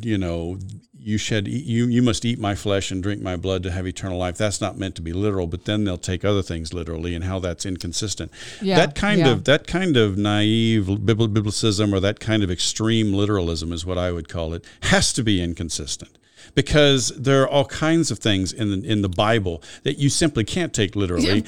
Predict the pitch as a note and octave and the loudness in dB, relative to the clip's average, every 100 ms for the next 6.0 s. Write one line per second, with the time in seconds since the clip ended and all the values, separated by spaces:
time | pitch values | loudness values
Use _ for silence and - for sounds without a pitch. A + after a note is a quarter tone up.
0 | - - C3+ - E3 E3 F3 F#3+ - F3+ | -2 2 2 4 4 4 0 0 0 0
1 | D#3 F#3 - F#3 E3 D3 C3 F3 F3 G#2+ | -4 -2 -2 0 2 4 4 4 4 4
2 | F2+ F#2 A2 G#3 G3+ F3 C#3+ C3 B2 B2 | 0 0 -2 0 2 2 4 4 4 2
3 | A#2+ A#2 G#2+ G#2 - D#3+ C#3 A#2+ A2+ D3+ | 2 0 0 -2 0 4 4 4 4 4
4 | A2 G2 F#2+ A2 B2 A#2+ A#2 A2+ - F3+ | 4 2 0 0 2 4 4 2 0 2
5 | C3 B2 A2 A2 G2+ - - - A2+ G#2+ | 4 4 4 2 2 0 -2 0 0 -2